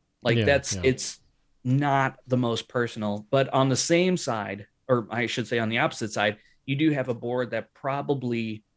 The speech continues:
Speaker 1: wants to seem unified. It, they want to, um, show that they're working together and that they're making decisions together. Um, and so they all speak with one unified voice.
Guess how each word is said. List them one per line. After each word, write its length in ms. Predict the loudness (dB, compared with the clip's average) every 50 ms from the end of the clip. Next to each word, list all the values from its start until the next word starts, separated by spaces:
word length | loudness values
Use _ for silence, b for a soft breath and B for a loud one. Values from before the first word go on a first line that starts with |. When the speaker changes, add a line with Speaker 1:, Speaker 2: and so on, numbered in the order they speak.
| _ _
Speaker 1:
wants 520 | -8 -2 2 2 4 4 2 0 -4 -8 -10
to 440 | -8 -6 -4 -2 0 2 2 2 2
seem 420 | 0 0 0 4 4 4 6 6
unified. 520 | 6 4 4 2 0 -2 -4 -6 -6 -4
It, 180 | -6 -6 -6 -2
they 140 | -2 -2 0
want 340 | 2 2 2 2 0 -2 -6
to, 460 | -8 -4 -2 0 2 2 0 0 -2 _ _ _ _ _ _ _ _ _ _ _ _ _
um, 360 | -2 -2 0 0 -2 -4 -8 -8
show 460 | -6 -4 0 2 4 4 4 4 2
that 420 | 0 -2 -2 -2 -2 -2 -4 -6 -14 _ _ _
they're 220 | -6 -4 -4 -2
working 400 | 0 0 0 0 0 0 -2 -2
together 880 | -2 -6 -10 -12 -12 -8 -2 2 2 2 2 2 2 0 0 0 -4 -6 _ _ _ _ _ -6
and 180 | -4 -4 -2
that 220 | -2 -2 -2 -2 0
they're 120 | 0 2
making 480 | 2 2 2 0 -2 -2 -2 -2 -2 -2
decisions 680 | -4 -6 -6 -6 -2 -2 -2 0 0 -2 -4 -4 -6
together. 760 | -10 -10 -10 -10 -6 -4 -2 -2 0 2 2 2 2 0 -4 _ _ _ _ _ -10 -8
Um, 240 | -6 -6 -6 -8
and 200 | -10 -10 -10 -8
so 120 | -2 0 2
they 120 | 4 4
all 140 | 6 4 2
speak 280 | 2 0 -4 -4 -4 -4
with 140 | -6 -4 0
one 160 | 0 0 2
unified 500 | 0 -2 -2 -2 -2 -2 -2 -2 -4 -6
voice. 440 | -2 0 2 2 2 0 -2 -10